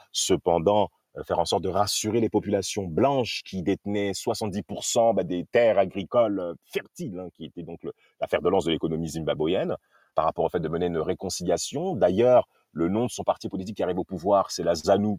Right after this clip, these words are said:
P F, hein, avec un certain Joshua Nkomo. Robert Mugabe, là où ça va être important aussi, c'est qu'il va mener derrière une émancipation de la population noire qui a été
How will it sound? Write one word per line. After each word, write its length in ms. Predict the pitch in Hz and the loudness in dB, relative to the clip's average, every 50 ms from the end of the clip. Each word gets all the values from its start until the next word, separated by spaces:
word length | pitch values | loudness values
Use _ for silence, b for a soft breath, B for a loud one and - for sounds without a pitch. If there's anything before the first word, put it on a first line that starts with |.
| - - | -2 2
P 300 | 110 107 104 101 - 226 | 4 6 6 6 6 4
F, 140 | - - - | 2 -2 -4
hein, 100 | 113 117 | -2 -2
avec 200 | 85 90 - 92 | -2 -2 -4 -6
un 40 | |
certain 260 | 85 - 90 - 95 87 | -8 -8 -8 -8 -8 -6
Joshua 440 | 82 107 101 - - 113 104 95 | -4 -6 -6 -6 -2 0 0 0
Nkomo. 460 | 92 87 - - 90 87 90 113 - - b b b b b b b b b b | 0 -2 -2 -2 0 0 0 0 -2 -4 b b b b b b b b b b
Robert 280 | - - 98 117 113 | -2 0 2 2 2
Mugabe, 380 | 117 110 101 117 110 131 139 - - _ - | 2 2 0 2 2 2 0 0 -2 _ -2
là 160 | 113 127 123 | 0 2 2
où 160 | 127 117 110 | 0 0 -4
ça 160 | - - - 113 | -8 -4 -2 0
va 80 | 120 117 | 2 2
être 140 | 131 113 | 2 2
important 520 | 123 113 - 127 107 - - - 135 131 123 | 2 2 2 0 0 0 0 0 2 2 2
aussi, 420 | 107 95 92 - - - 151 143 | 0 -2 -4 -6 -8 -6 -6 -8
c'est 100 | - - | -8 -8
qu'il 140 | - - 98 | -8 -6 -4
va 80 | 104 208 | -4 -2
mener 400 | - 113 110 113 117 127 131 117 | -2 -2 -2 0 0 0 0 0
derrière 240 | 110 107 120 120 | 0 -2 -2 -2
une 180 | 120 117 120 123 | -2 -2 -2 -2
émancipation 640 | 127 123 123 123 123 - - - - 120 113 - 147 | 0 0 -2 -2 -4 -4 -6 -6 -6 -6 -6 -4 -4
de 80 | 120 120 | -4 -4
la 80 | 113 | -4
population 460 | 104 - 113 - 107 113 113 - 139 135 | -4 -6 -6 -4 -2 -2 -2 -2 -2 -2
noire 300 | 139 156 170 170 - - | 0 2 2 2 2 0
qui 80 | 117 | -2
a 20 | 101 | -2
été 180 | - 117 - | -2 -2 -4